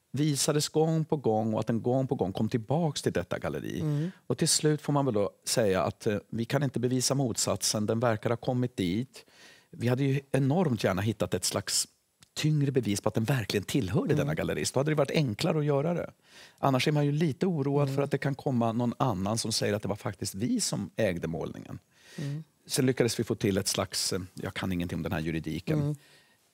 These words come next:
Speaker 1: Man säger att det är inte juridik, för det här är egentligen mer en moralisk fråga än, än en strikt affärsjuridisk fråga. Men till slut är det ju juridik, för att om någon annan kommer och säger att nej, nej, nej, nu har ni lämnat tillbaks målningen, men den var ju faktiskt vår familjs.
Speaker 2: Mm.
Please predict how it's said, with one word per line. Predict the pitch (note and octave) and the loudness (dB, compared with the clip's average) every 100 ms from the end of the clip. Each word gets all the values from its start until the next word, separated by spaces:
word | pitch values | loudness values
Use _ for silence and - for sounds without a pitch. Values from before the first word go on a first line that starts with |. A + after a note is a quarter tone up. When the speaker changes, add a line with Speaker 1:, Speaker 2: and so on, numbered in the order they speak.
| _ A2 | _ -2
Speaker 1:
Man | G#2 | 0
säger | - G#2+ | 2 2
att | G#2 | 0
det | - | 0
är | A#2 B2+ | 2 2
inte | B2+ G2 | 2 0
juridik, | F#2+ F#2+ F2+ F2 E2+ | -2 -2 0 -2 -2
för | - | -2
det | F#2+ | 0
här | G2 | 0
är | |
egentligen | G2 F2+ F2+ F2 | 0 -2 -2 0
mer | D#2+ | 0
en | D#2+ | 0
moralisk | F#2 A#2 A2+ C3 - - | 0 2 2 0 -2 -2
fråga | E2+ B1+ E2 | -2 -2 -6
än, | D#2+ | -4
än | F#2+ | -4
en | E2 | -2
strikt | - - F2 - | -2 -4 -2 -2
affärsjuridisk | - A2+ G2 - F#2+ D#3 C#3 - | 0 0 -2 -2 -2 0 -2 -2
fråga. | F2 D2 A#2 - - - - | -4 -4 -6 -10 -14 -20 -8
Men | A#2 G2 | -4 -2
till | A2 | -2
slut | - F#3+ F3+ | 0 0 0
är | A#2+ | 0
det | A3+ | 0
ju | E3 | 0
juridik, | G#2 E2 F2 E2+ | -2 -4 -8 -6
för | - | -4
att | G2 | -2
om | G#2+ | 0
någon | G#2+ G#2+ | 0 0
annan | G#2+ A2 D#3+ | 0 0 0
kommer | B2 G#2 | 0 0
och | G2 | 0
säger | - G2 | 0 0
att | F#2 | 0
nej, | G2 A2 | 0 0
nej, | G2 | 0
nej, | F2+ | 0
nu | F2 | 0
har | G#2 | 0
ni | C#3 | 0
lämnat | C#3 C#3+ | 0 0
tillbaks | C#3 A#2+ F2+ - | 0 0 -2 -2
målningen, | G#2 F#2 D#2+ F2 | -2 -2 -2 -2
men | F2 | -2
den | F2+ | 0
var | |
ju | A2 | -2
faktiskt | - F#2+ G2+ - | -2 -6 -6 -4
vår | A#2 B3 | -2 -2
familjs. | - - - - C#3+ | -4 -6 -6 -4 -2
Speaker 2:
Mm. | C3+ | -2